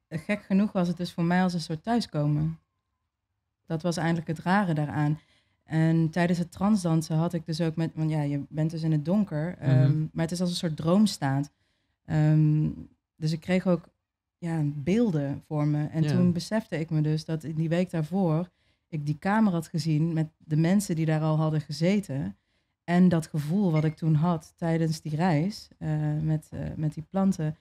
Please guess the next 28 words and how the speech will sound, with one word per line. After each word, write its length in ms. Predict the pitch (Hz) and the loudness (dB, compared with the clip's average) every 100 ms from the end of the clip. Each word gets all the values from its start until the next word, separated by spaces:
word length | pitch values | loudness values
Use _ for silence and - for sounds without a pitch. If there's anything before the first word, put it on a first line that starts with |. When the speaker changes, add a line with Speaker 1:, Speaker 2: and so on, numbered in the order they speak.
| _ _ _ _ _ _ | _ _ _ _ _ _
Speaker 1:
dat 260 | 143 160 143 | -2 -2 2
dat 200 | 175 175 | 0 0
was 220 | 165 160 | -2 0
wat 120 | 165 | -2
ik 120 | 160 | -4
gezien 280 | - 151 214 | -2 2 4
had 160 | 180 160 | 4 2
al 120 | 156 | 2
in 120 | 151 | 4
de 60 | 151 | 2
transdans. 760 | - 202 202 151 143 170 175 | 0 0 2 0 0 -2 -4
En 140 | - 160 | -4 -2
het 100 | 156 | 0
was 220 | 170 160 | -2 -4
echt 240 | 180 185 | -6 -4
als 100 | 175 | -2
een 100 | 165 | -2
soort 420 | 156 160 156 151 - _ _ - | -2 -2 -2 -2 -8 _ _ -6
thuiskomen. 760 | 170 247 247 170 160 156 156 | 0 0 0 -2 2 2 0
Het 120 | 156 | -4
was 220 | 170 170 | -4 -4
zo 460 | - 185 202 196 - | 0 2 4 2 0
gemakkelijk. 640 | - 175 170 214 165 151 180 | -4 0 2 2 2 0 0
En 140 | 160 | 0
ik 120 | 156 156 | 0 0
heb 200 | 165 - | -6 -2
gewoon 260 | 160 160 | 0 2
eigenlijk 420 | 160 160 160 160 | 2 0 0 -4